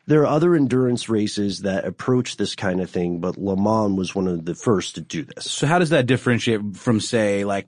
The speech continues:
Speaker 2: Talladega or
Speaker 1: Mm-hmm.
Speaker 2: Daytona? Like, what's the difference?
Speaker 1: Uh, so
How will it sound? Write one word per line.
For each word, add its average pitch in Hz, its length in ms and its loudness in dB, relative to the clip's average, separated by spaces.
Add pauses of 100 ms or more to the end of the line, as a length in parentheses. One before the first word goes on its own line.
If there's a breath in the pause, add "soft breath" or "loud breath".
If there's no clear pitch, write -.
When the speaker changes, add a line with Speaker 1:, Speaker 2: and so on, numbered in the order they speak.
Speaker 2:
Talladega 95 1000 0
or 90 480 -2
Speaker 1:
Mm-hmm. 98 80 -2
Speaker 2:
Daytona? 87 600 -2
Like, 90 220 -8
what's 110 280 -4
the 95 80 -10
difference? - 640 -10 (100)
Speaker 1:
Uh, 120 240 0
so 127 420 0